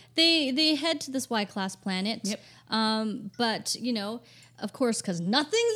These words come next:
Speaker 1: easy, a vessel comes out and tells them that they're in violation of some kind of trade treaty that they have nothing to do with. And before Janeway can answer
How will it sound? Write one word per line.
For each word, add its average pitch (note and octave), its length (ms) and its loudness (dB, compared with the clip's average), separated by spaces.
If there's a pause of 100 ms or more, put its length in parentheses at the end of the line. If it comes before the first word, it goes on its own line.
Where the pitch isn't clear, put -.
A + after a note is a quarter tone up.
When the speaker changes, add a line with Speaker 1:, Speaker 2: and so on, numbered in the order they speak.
(180)
Speaker 1:
easy, B3 440 0 (280)
a G#3+ 120 0
vessel C4 340 2
comes G#3 300 2
out F3+ 280 0 (400)
and G3+ 680 4
tells A3 280 0
them A3 80 4
that G3 160 2
they're G#3 160 4
in G3+ 120 6
violation G3 640 4
of F#3 160 2
some G3 220 2
kind G3 260 -4
of F3+ 140 -6 (320)
trade G#3+ 340 2
treaty F3 380 0
that E3+ 180 -4
they F#3+ 100 2
have F#3 160 0 (340)
nothing C4 360 6
to F3+ 60 2
do E3+ 180 0
with. E3+ 240 0 (360)
And A3 200 6
before C4 640 2 (280)
Janeway G3 680 4
can G3 200 0
answer F#3+ 640 2